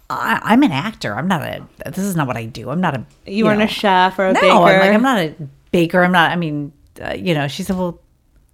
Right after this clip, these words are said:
Speaker 1: don't you wanna sell them?" And I said, "Well, <laughs> I don't even know what that means."
Speaker 2: <laughs>
Speaker 1: So then I remember vividly, I was pumping gas on the phone, which is a no-no. And my sister said,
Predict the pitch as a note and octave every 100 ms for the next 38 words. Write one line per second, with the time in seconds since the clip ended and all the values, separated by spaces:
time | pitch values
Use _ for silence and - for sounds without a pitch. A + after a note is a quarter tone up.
0 | _ F3+ - G#3 G3 F3 E3+ E3+ G#3+ G#3
1 | F3+ - F3+ F3+ - - - _ _ -
2 | B3 - B3 A3 A#3+ A3+ A3+ A3 F#3 G3+
3 | A#3 A#3 A3 A3 A#3+ A3+ G#3+ B3+ A#3 B3+
4 | - E4+ - - - F4+ F4+ D#4 D4+ C#4+
5 | D4+ D4 A3 G3+ A#3+ G#3+ F3 F3 F#3 F#3+
6 | - A3+ B3+ A3+ G3+ G3 E3 E3 - -
7 | E3 G#3+ D#4+ E4 F3 D3 D#3 D#3+ - D3
8 | C#3 - - D3+ D#3 C#3 B2 C3 D#3 _
9 | - - - - F#3 F#3+ E3+ - G3 G3
10 | G3+ A3 A3+ G3+ - F#3